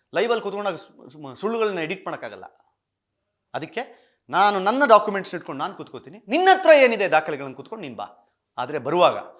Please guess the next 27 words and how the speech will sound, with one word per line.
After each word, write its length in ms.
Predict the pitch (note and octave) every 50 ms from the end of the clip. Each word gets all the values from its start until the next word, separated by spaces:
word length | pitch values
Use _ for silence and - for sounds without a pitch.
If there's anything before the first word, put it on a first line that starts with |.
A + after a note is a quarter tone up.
| _ _ _ _ _ -
ನಿನಗೆ 520 | F3+ A3+ B3+ C#4 C#4 C#4+ C4+ C#4 C#4 C4+
ಕರ್ನಾಟಕದ 560 | C4 G#3 F3+ F3 G#3+ B3 B3+ C4 B3+ - B3 A#3+
ಮೂಲೆ 300 | G#3+ G3+ G#3+ A3 A3 G#3+
ಮೂಲೆಯಿಂದ 320 | G#3+ G#3 G#3 G#3 G#3 G3+
ಬರ್ತಿರುವ 360 | F3 F3 E3 - F#3+ F#3 G3
ನೂರಾರು 420 | F3+ D#3 D#3 F3 F3 F#3 F#3+ F#3+ F3
ಹೆಣ್ಣು 180 | E3 F3 F3
ಮಕ್ಕಳ 260 | F3 E3 - F3 E3+
ಕಾಲ್ 220 | D#3+ - D#3 D3+ D#3
ಬರ್ತಾ 220 | C#3+ C#3 C3+ D3
ಇದೆ 120 | C#3+ C3 B2+
ಅಂದಲ್ಲ, 240 | A#2 A2+ A#2 D3 F#3+ - - _ _ _ _ _ _ _ _ _ _ _ _ _ _ _ -
ಅದರ 140 | C3+ C3 B2
ಡೀಟೇಲ್ಸ್ 380 | A#2+ C3 - D#3 D#3 D#3 -
ತಗೊಂಡ್ 200 | - G2+ F#2 E2+
ಬಾ. 400 | E2+ - - - _ _ _ _ _ _ _ _ _ _ _ _ _ _ _ _ _ _ _ _ _ _ _ _ _ _ _ - - -
ನಿನ್ನ 140 | G3+ C4+ D4+
ಹತ್ರ 160 | D#4 D4+ D4+ D4+ D4
ಅಲ್ಲಿ 280 | D4 C#4 C#4 C#4 B3+
ಸಾವಿರಾರು 880 | - - - - A3+ B3+ D4 D4+ D#4 D#4 D#4+ D#4+ E4+ F4+ F#4 F#4 F#4 F4
ಹೆಣ್ಣು 280 | D4+ D4+ C#4+ D4 D4 C#4
ಮಕ್ಕಳನ್ನ 460 | B3+ - - B3+ C#4 C4 B3 B3 B3
ಹೂತು 300 | A3+ G3+ A3+ A3+ A3+ A3+
ಹಾಕಿರುವುದಕ್ಕೆ 500 | G#3 G#3 G#3 G#3 G#3+ G3+ G3 G3 - F#3
ಸಾಕ್ಷಿ 300 | E3 E3+ E3 - - F#3+
ಇದೆ 100 | E3+ D#3+
ಅಂದಲ್ಲ, 220 | D3+ D3+ D3 E3+